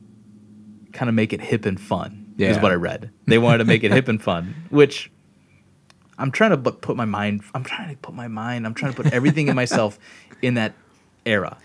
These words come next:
Speaker 1: and
Speaker 2: Well, yeah,
Speaker 1: understand.
Speaker 2: and, and, and, you know, like I was
Speaker 1: Like
Speaker 2: talking about before, like, comedy is, can, can be so, you know, of its time. What's hip and <laughs> fun, uh, is also very much of its time. So, like, in the sixties,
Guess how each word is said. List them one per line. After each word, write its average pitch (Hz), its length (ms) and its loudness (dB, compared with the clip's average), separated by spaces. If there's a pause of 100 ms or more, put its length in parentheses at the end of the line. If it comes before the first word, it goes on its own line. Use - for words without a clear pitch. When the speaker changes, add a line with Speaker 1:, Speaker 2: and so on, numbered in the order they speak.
(120)
Speaker 1:
and 110 100 2
Speaker 2:
Well, 170 80 8
yeah, 175 60 8
Speaker 1:
understand. 160 480 2
Speaker 2:
and, 170 140 2
and, 151 200 -2
and, 151 260 -6
you 139 60 2
know, 113 240 0
like 135 200 0
I 113 40 4
was 110 80 -2
Speaker 1:
Like - 60 -4
Speaker 2:
talking 123 120 2
about 104 140 2
before, 131 260 2
like, 90 220 0 (340)
comedy 123 460 4
is, - 380 -4
can, 110 180 -6
can - 180 -4
be 101 120 0
so, 98 520 -2 (100)
you 104 80 -8
know, 85 360 -8
of 110 160 0
its 101 180 -6
time. 95 440 -2 (560)
What's 113 240 0
hip - 280 0 (180)
and 117 340 2
<laughs> - 260 0
fun, 120 680 0 (360)
uh, 101 380 0 (760)
is 117 160 2
also 110 240 0
very 95 220 -2
much 87 220 -6
of 85 100 -4
its 82 160 -10
time. 82 340 -4
So, 98 160 -2
like, 85 400 -6
in - 80 -4
the 87 80 -4
sixties, 95 720 -4